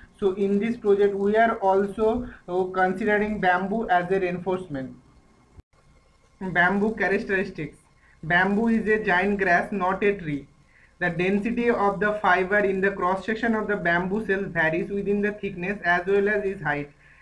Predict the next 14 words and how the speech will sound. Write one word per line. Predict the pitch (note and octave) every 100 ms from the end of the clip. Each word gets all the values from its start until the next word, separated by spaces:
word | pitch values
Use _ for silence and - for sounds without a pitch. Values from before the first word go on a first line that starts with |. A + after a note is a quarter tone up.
| _ _
The | F#3
strength | F#3 - G3+ A#3+ B3
of | B3 A#3+
the |
bamboo | G#3+ G3 G3 G3+ G3 A3 -
is | G3+ E3+
greater | F3 F#3 F#3 A3+ G#3
than | G#3+ G#3
the | G#3
most | G3+ A3 A#3+
of | G#3+ G#3
the | G#3
timber | G3+ F3+ F#3 G3
product. | D#3+ C#3+ C#3